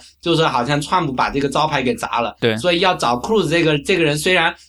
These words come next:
Speaker 2: 他性格很讨厌，然后他代表的，他的政策也不合我们的意，但是他至少，呃，没有，就是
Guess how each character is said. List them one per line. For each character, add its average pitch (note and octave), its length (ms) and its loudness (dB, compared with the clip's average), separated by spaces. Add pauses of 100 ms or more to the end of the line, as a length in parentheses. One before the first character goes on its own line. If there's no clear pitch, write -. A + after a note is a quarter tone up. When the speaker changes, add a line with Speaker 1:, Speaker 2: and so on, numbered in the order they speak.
(100)
Speaker 2:
他 F3 300 2
性 F3+ 220 -2
格 D#3+ 120 2
很 E3 140 0
讨 A#2 180 -2
厌， C3 360 0
然 B2 120 2
后 D#3+ 160 0
他 D3+ 160 -2 (160)
代 F3 140 0
表 C3 100 0
的， B2 240 -2
他 - 140 -4
的 D#3+ 100 0
政 E3 160 -2
策 D#3+ 160 -2
也 C3+ 80 0
不 C3+ 140 -4
合 D#3 140 -2
我 C3 60 0
们 A#2+ 80 -2
的 B2+ 100 0
意， D3+ 280 -4 (220)
但 G3+ 160 2
是 F#3 240 0
他 F3 180 0
至 F#3+ 200 -8
少， C3 280 0 (220)
呃， B2 300 0
没 C3 240 2
有， D3 160 -2
就 E3 180 -2
是 D#3 260 0